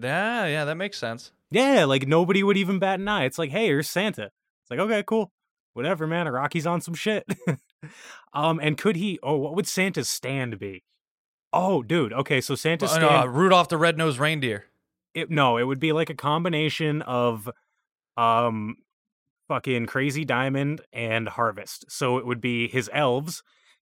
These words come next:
Speaker 2: and they would come out in droves. He would have, like, a bunch of little ones, and they would be able to build and repair things.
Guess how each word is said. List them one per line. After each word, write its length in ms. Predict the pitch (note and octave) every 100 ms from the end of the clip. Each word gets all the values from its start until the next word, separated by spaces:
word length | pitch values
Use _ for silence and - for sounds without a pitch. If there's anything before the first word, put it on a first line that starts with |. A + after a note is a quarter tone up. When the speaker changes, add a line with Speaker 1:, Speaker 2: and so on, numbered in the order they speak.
| _ B2+
Speaker 2:
and 300 | C3 B2 A#2
they 180 | A#2+
would 200 | A#2 A#2
come 280 | - C3+ C#3
out 180 | C3+ D3
in 140 | C#3
droves. 520 | A#2+ C3 B2 A2+ A#2+ B2+
He 60 |
would 120 | A2+
have, 140 | A#2 A2+
like, 120 | A#2
a 60 | G#2+
bunch 260 | A#2+ B2
of 80 | B2
little 240 | A#2 B2 G2
ones, 380 | G2 A2+ - - _ _ -
and 320 | A#2+ A#2+ A2+
they 240 | A2 A2+
would 420 | A2 A#2 A#2 A#2+ A2+
be 160 | A#2+
able 340 | A#2+ A#2+ B2 A#2+
to 400 | C#3+ B2 A#2+ A2+ - _ - G#2
build 400 | B2+ D3+ E3 E3
and 420 | A#2+ B2+ B2 A#2+
repair 460 | A#2+ A#2+ - B2 B2
things. 520 | - F#2+ F#2 - -